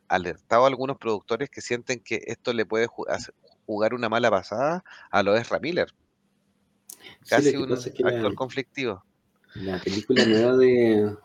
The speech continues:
Speaker 2: Juegos del Hambre se está jugando el, el pellejo porque no tiene a, a Katniss como protagonista, entonces la idea es que la protagonista que tienen sea carismática
Speaker 1: Enganche.
Speaker 2: y,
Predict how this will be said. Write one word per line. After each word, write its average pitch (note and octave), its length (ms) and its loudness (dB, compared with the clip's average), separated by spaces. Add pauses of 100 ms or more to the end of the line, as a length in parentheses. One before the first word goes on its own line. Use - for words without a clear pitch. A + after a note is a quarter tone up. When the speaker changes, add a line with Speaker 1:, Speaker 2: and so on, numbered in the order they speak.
Speaker 2:
Juegos A2+ 240 2
del A#2 160 2
Hambre A2 380 6
se F#2 420 -4
está - 280 -6
jugando A2 520 2
el, A2 300 4
el G2 160 -4
pellejo A#2+ 520 4
porque A2+ 220 0
no G#2+ 140 4
tiene A#2 340 4
a, A2+ 260 4 (640)
a F#2+ 120 -6
Katniss G2+ 720 0 (340)
como G#2+ 160 6
protagonista, G#2 680 4
entonces G#2+ 560 4
la F#2+ 120 2
idea F#2+ 220 0
es G#2 60 -6
que - 120 -6
la G#2 100 2
protagonista G2 720 0
que A2+ 400 2
tienen A#2+ 440 4
sea A2+ 400 2
carismática G#2 580 2
Speaker 1:
Enganche. A2+ 300 4
Speaker 2:
y, G2+ 380 -2